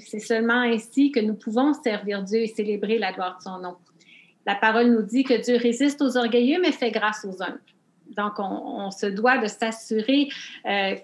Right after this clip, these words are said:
que Dieu est effectivement sur le trône de notre propre cœur pour être, euh, des outils entre ses mains auprès de, de nos sœurs qui nous, euh, qui nous approchent.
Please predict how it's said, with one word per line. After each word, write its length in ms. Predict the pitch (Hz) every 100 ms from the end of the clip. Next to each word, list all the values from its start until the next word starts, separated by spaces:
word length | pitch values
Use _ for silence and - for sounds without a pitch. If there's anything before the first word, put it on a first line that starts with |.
| -
que 380 | 208 202 190 185
Dieu 140 | - 247
est 160 | 247
effectivement 640 | 247 240 240 - 214 226 262
sur 180 | 262 208
le 140 | 202
trône 240 | 202 254 233
de 80 |
notre 340 | 202 196 - -
propre 580 | - - 339 349 254 220 -
cœur 420 | 277 320 220 -
pour 180 | 220 214
être, 380 | 247 269 269 -
euh, 200 | 208 196
des 240 | 208 202
outils 540 | 202 - - - 233 233 - 202
entre 320 | 202 - 196
ses 220 | - 196
mains 220 | 202 208 - - - -
auprès 440 | 196 - 202 196
de, 440 | 190 185 180 185 180
de 120 | 180
nos 160 | 233
sœurs 420 | 262 262 233 233 240 -
qui 80 | 196
nous, 240 | 190 185
euh, 60 | 180 175 175
qui 120 | -
nous 180 | 196 185
approchent. 560 | 180 - - - -